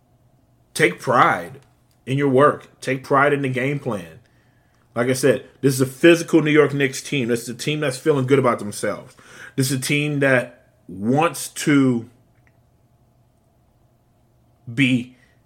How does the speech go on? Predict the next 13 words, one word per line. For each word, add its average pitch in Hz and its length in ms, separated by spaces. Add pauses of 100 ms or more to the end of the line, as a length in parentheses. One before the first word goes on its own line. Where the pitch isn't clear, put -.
soundly 139 560
in 123 60
the 120 60
playoffs 131 500
and 127 100
try 139 120
to 131 60
make 127 180
some 117 160
noise. - 560 (1160)
They 120 120
want 147 280
to. - 200